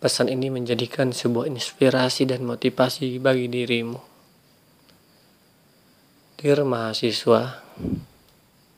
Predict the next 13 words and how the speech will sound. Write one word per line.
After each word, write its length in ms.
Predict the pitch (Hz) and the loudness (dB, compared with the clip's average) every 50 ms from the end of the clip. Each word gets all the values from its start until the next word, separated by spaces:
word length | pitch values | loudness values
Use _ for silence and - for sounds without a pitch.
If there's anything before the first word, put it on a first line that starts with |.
| _ _ _ _ _ _ _ _ _ _ _ - - _ _ - - _ _ _ _ _ _ _ _ _ _ _ | _ _ _ _ _ _ _ _ _ _ _ -20 -20 _ _ -20 -20 _ _ _ _ _ _ _ _ _ _ _
ini 240 | - 151 139 139 147 | 4 6 6 6 6
aku, 400 | 147 147 139 135 - - 175 165 | 6 4 2 0 0 0 0 2
kata 400 | - 143 - - 135 123 120 113 | 2 2 2 2 4 4 4 2
hatiku, 560 | - - - 127 - - - - 120 120 123 - - - - - - - - - - - - - _ _ _ _ _ - - - _ _ _ | 2 0 -2 -2 -2 -2 -2 -2 -2 -2 -2 -8 -12 -12 -6 -4 -2 -2 -2 -4 -6 -10 -12 -18 _ _ _ _ _ -20 -20 -20 _ _ _
suara 480 | - - - - 135 127 123 123 123 127 | -2 0 4 6 8 10 10 10 8 6
yang 160 | 127 123 120 | 6 4 4
muncul 400 | 120 123 127 127 120 - 139 131 | 4 4 2 2 4 4 4 6
dari 240 | 123 127 123 123 113 | 6 6 4 4 2
sumur 400 | - - 143 131 135 131 127 123 | 2 4 4 6 6 6 4 4
terdalam 560 | - - 120 117 123 123 127 131 131 127 120 | 2 0 2 4 6 6 6 8 6 4 4
yang 160 | 120 117 117 | 4 2 0
bernama 480 | 117 117 113 120 123 127 131 127 120 117 | 0 0 0 2 2 2 4 4 2 2
cita-cita. 880 | - - 127 - - 123 120 - - 120 117 - - 143 - - - | 2 0 0 2 4 2 2 2 0 0 -2 -2 -6 -12 -12 -12 -14